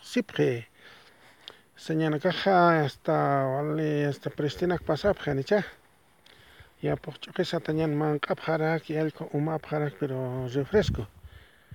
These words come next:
Ne, che, alcohol, la hija, ya que pan acá, esta, <laughs> como ya, que servicio, ta, us, cap harak, ya, ne, cha, tío, hay, chica.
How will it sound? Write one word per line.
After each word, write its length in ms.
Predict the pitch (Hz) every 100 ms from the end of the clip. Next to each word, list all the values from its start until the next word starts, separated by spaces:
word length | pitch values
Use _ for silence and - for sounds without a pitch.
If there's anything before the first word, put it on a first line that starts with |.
| - _ -
Ne, 520 | 160 175 156 143 139 123
che, 220 | 147 143
alcohol, 380 | 135 123 - 143
la 100 | 131
hija, 320 | 127 131 127
ya 120 | 127
que 140 | - 151
pan 180 | 151
acá, 180 | 139 139 127 131
esta, 580 | - 147 135 123 123 117 - - - - - - - - - - - - - - - - - - -
<laughs> 440 | - - 151 123
como 280 | 151 147 147
ya, 220 | 139 127
que 260 | 113 113 120
servicio, 440 | - 135 139 139 139
ta, 160 | 135
us, 140 | 147 -
cap 240 | - 175
harak, 220 | 175 147 -
ya, 260 | 185 113
ne, 80 | 117
cha, 160 | - 139
tío, 220 | 151 160
hay, 140 | 160
chica. 320 | 139 143 151